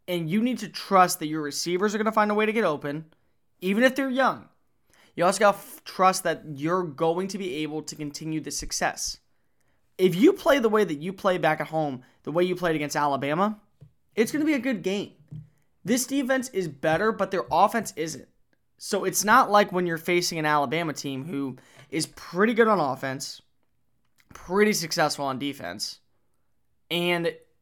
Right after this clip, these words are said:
there's really not that many holes overall, so you have to find ways to win. This offense is going to struggle, especially with the freshman quarterback. So Mond needs to capitalize on every opportunity he can to add a little more to that lead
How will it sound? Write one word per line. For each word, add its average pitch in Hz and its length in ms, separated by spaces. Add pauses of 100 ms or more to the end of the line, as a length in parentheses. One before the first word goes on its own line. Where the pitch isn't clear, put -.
(140)
there's 175 280
really 220 240
not 185 300
that 165 140
many 156 160
holes 180 500
overall, 143 440
so 151 120
you 156 80
have 160 100
to 156 80
find 165 480
ways 160 320
to 139 80
win. 151 280 (580)
This 208 320
offense 214 440
is 156 160
going 190 200
to - 60
struggle, 165 480 (600)
especially 220 300
with 208 100
the 196 60
freshman 185 360
quarterback. 147 500 (340)
So - 160
Mond 202 360
needs 226 180
to 175 60
capitalize 160 600
on 151 120 (100)
every 185 280
opportunity 170 500
he 147 160
can 156 500 (340)
to 190 140 (120)
add 160 220
a 156 40
little 170 200
more 160 220
to 156 80
that 131 220
lead 135 320